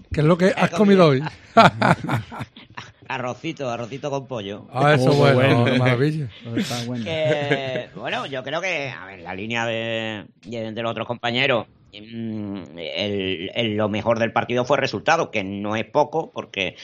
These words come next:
Speaker 2: era algo que, que necesitaba el equipo como, como el comer, y todo el mundo sabe que, eh, que se trabaja muchísimo mejor, como ha dicho Álvaro, de,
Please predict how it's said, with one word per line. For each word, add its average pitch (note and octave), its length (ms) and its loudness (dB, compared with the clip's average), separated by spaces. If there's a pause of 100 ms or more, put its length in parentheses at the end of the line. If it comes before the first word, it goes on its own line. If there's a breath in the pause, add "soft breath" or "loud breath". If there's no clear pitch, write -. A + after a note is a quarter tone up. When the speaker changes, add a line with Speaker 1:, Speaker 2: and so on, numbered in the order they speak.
Speaker 2:
era G#2+ 320 4
algo A#2 260 2
que, G#2+ 280 -6
que A2+ 80 -6
necesitaba G#2 560 -2
el G2+ 60 0
equipo G#2+ 320 -8
como, G2 340 -8
como G#2+ 180 -6
el G#2+ 80 -8
comer, C3+ 380 -2
y E3 100 -6
todo G#2+ 140 -4
el G#2 40 -4
mundo A2 240 -4
sabe G#2+ 360 -4 (280 loud breath)
que, G#2 920 -2
eh, F#2+ 500 -4 (440)
que - 100 -10
se A#2 160 0
trabaja G#2+ 420 2
muchísimo A2 400 -8
mejor, G#2 240 -8
como G#2+ 160 -8
ha G#2 60 -8
dicho G#2+ 260 -6
Álvaro, G#2+ 400 -2
de, G#2 320 -2